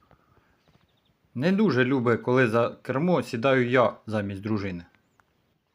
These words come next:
Він просто мовчки заглох посеред поля в трьох кілометрах від нашого будинку, коли ми з батьком вирішили з-, звозити сіно без участі дружини. І нам довелося чекати, доки вона пішки разом з малим прийдуть,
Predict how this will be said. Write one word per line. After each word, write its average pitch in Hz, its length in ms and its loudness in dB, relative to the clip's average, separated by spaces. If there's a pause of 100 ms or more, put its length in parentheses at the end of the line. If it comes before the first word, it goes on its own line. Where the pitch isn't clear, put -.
(440)
Він 180 140 -2
просто 175 380 0
мовчки 139 440 -4
заглох 120 580 -4 (140)
посеред 127 500 -4
поля 131 220 0
в 107 60 -8
трьох 127 240 -6
кілометрах 120 600 -4
від 117 60 -6
нашого 117 400 -4
будинку, 117 580 -6 (640)
коли 131 160 0
ми 131 140 0
з 110 60 -8
батьком 120 420 0
вирішили 113 440 -2
з-, 107 280 -8
звозити 107 460 -6
сіно 120 300 -6
без 113 240 -6
участі 104 400 -8
дружини. 92 460 -14 (680)
І - 80 -10
нам 139 220 2
довелося 127 460 2
чекати, 202 440 0
доки 135 320 -2
вона 113 280 0
пішки 170 400 -6
разом 107 400 0
з - 200 -20
малим 139 400 -2
прийдуть, 127 640 -4